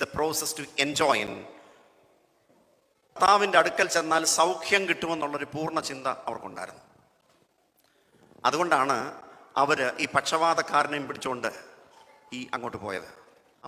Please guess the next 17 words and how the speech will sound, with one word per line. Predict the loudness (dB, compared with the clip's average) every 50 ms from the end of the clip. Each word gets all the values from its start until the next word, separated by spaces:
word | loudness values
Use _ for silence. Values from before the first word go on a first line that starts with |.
| -8
പാവം | -6 -6 -4 -4 -6
പിടിച്ച | -6 -6 -6 -6 -6
മനുഷ്യന് | -6 -6 -6 -6 -6 -6 -8 -10 -10 -10 -8 -8
സൗഖ്യം | -6 -6 -8 -8 -10 -10 -10
കിട്ടി. | -10 -12 -14 -14 -16 -20 -20 _ _ _ _ _ _ _ _ _ _ _ _ _ _ _ _ 0 0
അവൻ | 0 0 -2 -4 -8 -8 -6 -6
സന്തോഷത്തോടെ | -6 -4 -2 -2 -2 -2 -4 -6 -6 -6 -6 -4 -4 -6 -8 -8 -12 -14 -14 -12
ഈ | -12 -8 -6
നാലു | -4 -2 -2 -2 -2 -2
പേരും | -4 -4 -6 -6 -8
കൂടി | -10 -10 -10 -12
ചേർന്ന് | -10 -10 -10 -10
ഒരുമിച്ച് | -10 -10 -12 -12 -14 -14
പോവുകയാണ്. | -14 -12 -12 -12 -14 -14 -18 -20 _ _ _ _ _ _ _ _ _ -20 -20 -20 -20 -20 -20 -20 -20 _ _ _ _ _ _ _ _ _ _ -8
എന്നെ | -6 -4 -4 -4
കേൾക്കുന്ന | -4 -4 -6 -8 -8 -8
പ്രിയപ്പെട്ടവരെ, | -10 -10 -10 -10 -12 -12 -12 -12 -12